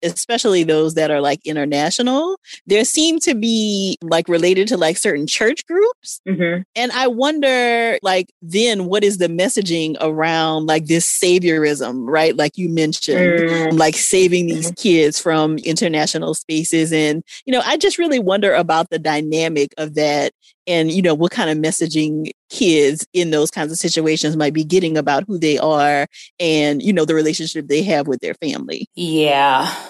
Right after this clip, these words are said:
Speaker 3: that's, like, a whole nother <laughs> conversation. <laughs>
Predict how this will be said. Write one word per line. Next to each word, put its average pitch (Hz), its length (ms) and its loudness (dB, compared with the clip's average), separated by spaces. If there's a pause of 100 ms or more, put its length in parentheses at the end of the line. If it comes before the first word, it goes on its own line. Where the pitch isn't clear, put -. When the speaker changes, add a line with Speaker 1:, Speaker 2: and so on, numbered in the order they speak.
(160)
Speaker 3:
that's, 196 260 -2
like, 143 240 -4
a 127 80 -10
whole 175 640 2
nother 160 320 0
<laughs> - 0 -
conversation. 269 960 0
<laughs> - 20 -2